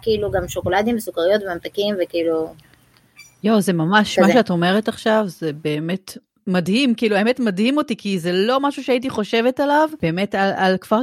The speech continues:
Speaker 2: כזה, כמו שאת גרה. אבל, אבל כשאת אומרת את זה, שהם באמת מסתכלים בטלוויזיה, כמו שאנחנו בעצם, יש לנו את ה-,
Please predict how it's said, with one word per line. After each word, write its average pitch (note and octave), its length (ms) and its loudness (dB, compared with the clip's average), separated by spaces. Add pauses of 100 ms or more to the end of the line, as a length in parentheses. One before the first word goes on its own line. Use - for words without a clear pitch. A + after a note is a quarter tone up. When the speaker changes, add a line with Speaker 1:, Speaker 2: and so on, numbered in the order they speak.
Speaker 2:
כזה, G3+ 240 2 (140)
כמו G3 120 -2
שאת F#3+ 280 -2
גרה. A3 300 0 (400)
אבל, F3+ 220 2 (440)
אבל E3 260 0
כשאת D#3+ 360 -6
אומרת F#3+ 440 0
את A#3 140 2
זה, E3+ 200 2
שהם E3 280 -4
באמת E3+ 280 -2
מסתכלים G#3 400 -2
בטלוויזיה, G3 680 0
כמו C4 120 2
שאנחנו D4 480 2
בעצם, F#3+ 280 0
יש G3+ 120 0
לנו A3+ 220 2
את G#3+ 120 -2
ה-, G#3 260 2